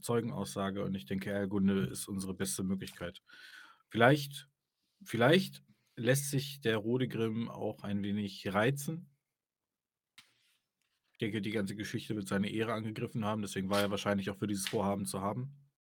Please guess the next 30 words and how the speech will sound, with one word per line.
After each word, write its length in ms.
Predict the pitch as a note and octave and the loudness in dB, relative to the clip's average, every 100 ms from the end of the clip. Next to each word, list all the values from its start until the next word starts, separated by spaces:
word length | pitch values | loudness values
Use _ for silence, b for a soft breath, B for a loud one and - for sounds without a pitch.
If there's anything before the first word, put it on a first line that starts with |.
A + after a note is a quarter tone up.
| _ _ _ _ _ _ _ _ _ _ _ _ _ _ _ _ | _ _ _ _ _ _ _ _ _ _ _ _ _ _ _ _
Man 100 | - | -2
könnte 200 | C3 C3+ | 4 6
ja 100 | C#3+ | 8
darüber 260 | B2+ A#2+ A2+ | 8 6 4
nachdenken, 480 | A#2 A2 A#2 G#2 A2 | 4 2 -2 -2 -2
ihn 160 | G#2 | -2
vielleicht 360 | G2 G#2 G2+ F#2+ | -2 0 2 2
ein 140 | G2+ | 0
wenig 240 | F#2+ F#2+ F#2+ | 2 0 -2
zu 120 | G2 | -2
reizen 400 | G2 G2 - G2 | 0 0 0 0
und 120 | F#2+ | 0
zu 120 | F#2+ - | -2 -6
fragen, 480 | G2+ G2 G2+ F#2+ | -2 0 0 -2
warum 400 | F#2 F2+ G#2+ A#2+ | -2 -2 -2 -2
er 160 | G2+ F#2+ | -2 -2
denn 440 | F#2+ F#2+ F#2+ - - _ _ _ _ b b b b _ _ | 2 2 2 0 -12 _ _ _ _ b b b b _ _
des 300 | G2+ - - | -4 -4 0
Nachts 640 | G2 G#2+ - - - - | 2 4 2 -6 -10 -10
auf 180 | - G#2 | -6 -6
Festen, 760 | - G#2 - - G2+ G2+ G2 G2 - | 0 0 0 -4 -2 0 -2 -4 -8
und 120 | C3 | 2
ihr 100 | C3 | 6
wisst 160 | D3+ C#3+ | 6 6
schon, 240 | C#3+ A2 | 4 2
worauf 240 | A#2 B2 | 2 2
ich 60 | - | 2
hinaus 300 | A#2 B2 - | 0 0 0
will, 140 | F#2 | -2
oder? 320 | F#2+ A2+ C#3 | 0 0 0